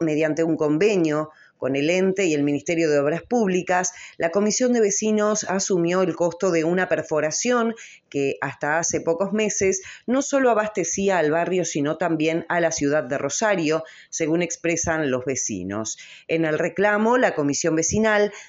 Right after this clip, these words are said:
plantea que las dificultades se agravaron luego de las inundaciones ocurridas en el mes de marzo pasado. Roberto Pouso, integrante de la Comisión de Vecinos de Barrio El Pastoreo, nos decía lo siguiente.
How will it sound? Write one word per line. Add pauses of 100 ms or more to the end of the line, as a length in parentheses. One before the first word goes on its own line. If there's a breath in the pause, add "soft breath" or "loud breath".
plantea
que
las
dificultades
se
agravaron (260 loud breath)
luego
de
las
inundaciones
ocurridas (320 loud breath)
en
el
mes
de
marzo
pasado. (680 loud breath)
Roberto
Pouso,
integrante
de
la
Comisión
de
Vecinos
de
Barrio
El
Pastoreo, (320 loud breath)
nos
decía
lo
siguiente.